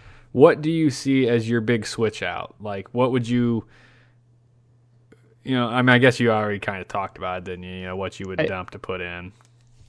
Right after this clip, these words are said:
Speaker 2: You know, y-, I have a, a little bit of flexibility. I could,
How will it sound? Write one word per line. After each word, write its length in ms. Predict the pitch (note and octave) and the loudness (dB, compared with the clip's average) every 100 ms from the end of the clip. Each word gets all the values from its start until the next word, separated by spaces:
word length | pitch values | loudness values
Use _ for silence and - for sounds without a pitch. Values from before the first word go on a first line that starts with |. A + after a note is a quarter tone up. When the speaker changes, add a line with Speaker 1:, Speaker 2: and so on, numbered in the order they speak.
| - | -4
Speaker 2:
You 120 | D3+ | 2
know, 420 | D3+ C#3+ D3 - B2+ - | 4 4 4 0 -6 -12
y-, 220 | C3+ C#3 - A2+ _ _ _ _ _ _ _ _ - | -6 -6 -6 -16 _ _ _ _ _ _ _ _ -6
I 160 | C#3 E3 | -2 -2
have 200 | F3+ C#3 | -2 0
a, 160 | A#2+ - | 0 0
a 100 | A2 | -4
little 260 | G#2+ B2+ | -2 -2
bit 120 | B2 | -2
of 100 | G#2 | -4
flexibility. 640 | - A#2+ - G2+ G#2 A#2+ B2 | -2 -2 -2 -2 0 0 2
I 140 | A#2+ | 0
could, 180 | B2+ A2 | 0 -4